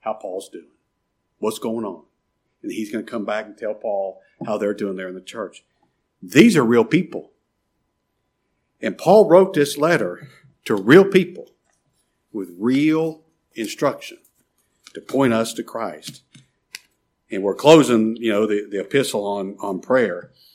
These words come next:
What can be a, a, a, a more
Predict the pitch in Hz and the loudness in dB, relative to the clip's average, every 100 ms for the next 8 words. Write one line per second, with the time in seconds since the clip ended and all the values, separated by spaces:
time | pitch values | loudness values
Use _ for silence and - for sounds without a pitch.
0 | _ _ _ _ _ - 131 147 131 131 | _ _ _ _ _ 2 2 2 -2 0
1 | 123 107 101 95 82 85 _ - 82 82 | 0 -2 -4 -8 -14 -20 _ -20 -20 -20
2 | _ _ _ _ _ _ _ _ _ 110 | _ _ _ _ _ _ _ _ _ -14
3 | 101 104 98 92 85 | -10 -8 -8 -10 -12